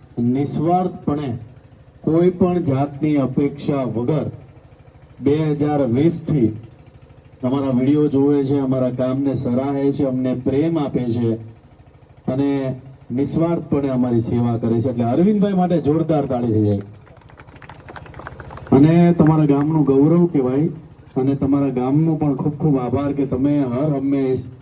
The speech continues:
ખજૂરભાઈના હર એક સાહસને આવકારો છો, પ્રેમ આપો છો. અને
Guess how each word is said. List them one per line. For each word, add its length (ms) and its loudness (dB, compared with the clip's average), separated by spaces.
ખજૂરભાઈના 600 2
હર 300 0
એક 140 0
સાહસને 580 -2
આવકારો 600 -2
છો, 260 -2
પ્રેમ 280 2
આપો 280 -2
છો. 180 0
અને 380 0